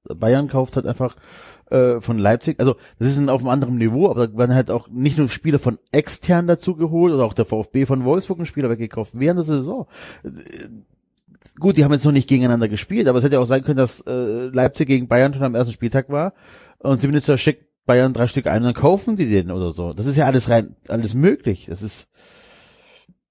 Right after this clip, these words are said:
das ist Kacke, das macht keinen Spaß. Also ich, ich kenne das aus der Serie A von ganz früher noch, weil die immer recht spät angefangen haben.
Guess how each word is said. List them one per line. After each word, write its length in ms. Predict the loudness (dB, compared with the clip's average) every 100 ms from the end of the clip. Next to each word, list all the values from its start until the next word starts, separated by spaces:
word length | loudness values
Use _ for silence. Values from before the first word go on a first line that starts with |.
| _ _ -6
das 100 | -4
ist 160 | -4
Kacke, 280 | -2 2 2
das 200 | 0 -2
macht 180 | -6 0
keinen 180 | 0 0
Spaß. 320 | 2 2 2
Also 100 | -2
ich, 120 | -4
ich 80 | -2
kenne 120 | 0
das 120 | 2
aus 180 | 2 2
der 120 | 2
Serie 220 | 4 4
A 180 | 4 2
von 140 | 0 -2
ganz 240 | -2 -4
früher 320 | -8 0 0
noch, 260 | 2 -2 -2
weil 80 | -4
die 80 |
immer 240 | -2 -2 0
recht 220 | 0 -2
spät 260 | -2 0 0
angefangen 600 | -6 -8 -4 -4 -4 -6
haben. 320 | -4 -4